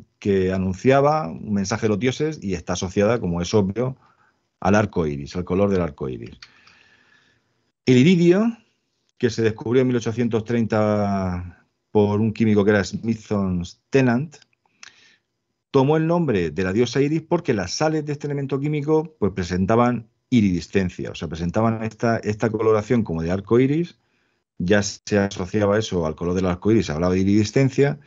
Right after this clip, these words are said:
entonces ese color llamativo, al descubrirse el elemento químico, pues dijeron, pues bueno, vamos a homenajear a, a la diosa que da nombre a, al arco iris, a la diosa Iris, y se llamó iridio. Es poco abundante,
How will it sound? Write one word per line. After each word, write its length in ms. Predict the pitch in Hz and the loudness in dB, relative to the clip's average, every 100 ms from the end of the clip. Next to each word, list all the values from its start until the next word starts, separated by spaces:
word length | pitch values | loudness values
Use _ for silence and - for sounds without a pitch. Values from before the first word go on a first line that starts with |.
| _ _ | _ _
entonces 340 | - 98 98 | -6 -2 0
ese 240 | 120 113 123 | 0 0 2
color 400 | 120 127 139 82 | 4 4 2 -2
llamativo, 800 | - 107 113 107 127 127 139 160 _ _ _ _ _ _ _ _ _ _ - | -4 -2 0 0 0 0 -2 -6 _ _ _ _ _ _ _ _ _ _ -8
al 140 | 104 | -4
descubrirse 360 | 101 98 101 120 | -2 -2 -2 0
el 60 | 117 | 2
elemento 240 | 117 120 | 2 2
químico, 260 | 123 131 113 | 2 2 0
pues 100 | 90 | 0
dijeron, 380 | 90 92 87 | -2 -4 -4
pues 140 | 76 82 | -6 -4
bueno, 160 | 131 | -2
vamos 240 | 92 92 95 | -2 -2 0
a 20 | |
homenajear 640 | 92 87 82 85 87 85 80 | 0 0 -2 0 0 0 0
a, 420 | 78 76 69 - | -2 -4 -6 -8
a 160 | - 92 | -2 0
la 140 | 82 | 2
diosa 340 | 85 127 - - | 4 2 2 -2
que 80 | |
da 100 | 87 | -2
nombre 360 | 90 95 87 85 | 0 0 2 0
a, 260 | 80 76 73 - | 0 -4 -6 -6
al 140 | 85 | -2
arco 260 | 87 - 113 | -2 2 4
iris, 360 | 175 76 - _ _ _ | 4 0 -8 _ _ _
a 80 | 78 | -2
la 80 | 78 | 0
diosa 280 | 90 104 | 0 2
Iris, 340 | 147 123 - - _ _ _ - - - - _ _ | 2 0 -6 -16 _ _ _ -20 -20 -20 -20 _ _
y 80 | - | -2
se 140 | 107 104 | 2 4
llamó 180 | 107 | 6
iridio. 420 | 104 87 71 55 - _ _ _ | 4 2 -2 -8 -14 _ _ _
Es 120 | 113 | -8
poco 260 | 117 120 117 | -4 -2 0
abundante, 960 | 120 127 139 165 151 165 165 170 175 | 2 2 2 0 -2 -4 -4 -6 -10